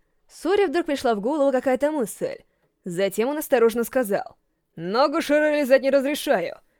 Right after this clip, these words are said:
а вот мою на определенных условиях можно, тем более после всего, что между нами произошло в Аванхейме". "Правда?"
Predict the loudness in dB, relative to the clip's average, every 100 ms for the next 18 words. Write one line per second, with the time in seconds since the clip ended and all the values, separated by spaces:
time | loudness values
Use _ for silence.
0 | _ -2 2 4 4 4 4 4 2 0
1 | 0 0 -2 -4 -2 0 0 -2 -2 0
2 | -2 -4 -8 -12 _ _ _ _ -4 0
3 | 0 0 0 0 0 0 0 0 0 0
4 | 0 0 0 -2 0 0 0 0 2 4
5 | 2 0 -2 -2 -6 -14 -18 _ _ _
6 | _ _ -4 0 4 6 6 4 2 2
7 | 2 2